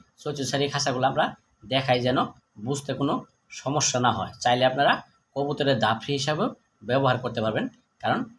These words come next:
খাঁচার স্পেস অনেক বড় বড়, তিন ফিট by তিন ফিট, মানে ছত্রিশ ইঞ্চি by ছত্রিশ ইঞ্চি আছে এক একটা রুম, এক একটা রুম ছত্রিশ ইঞ্চি করে আছে।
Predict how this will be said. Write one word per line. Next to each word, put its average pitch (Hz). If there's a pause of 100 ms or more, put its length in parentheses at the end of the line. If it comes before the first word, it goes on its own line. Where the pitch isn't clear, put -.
(140)
খাঁচার 147
স্পেস 143
অনেক 131
বড় 135
বড়, 113
তিন 147
ফিট 123
by 113
তিন 120
ফিট, -
মানে 113
ছত্রিশ 135
ইঞ্চি 143
by 180 (440)
ছত্রিশ 143
ইঞ্চি 139 (640)
আছে 170 (340)
এক 170
একটা 151
রুম, 101
এক 120
একটা 139
রুম 190
ছত্রিশ 175
ইঞ্চি 135
করে 110
আছে। 101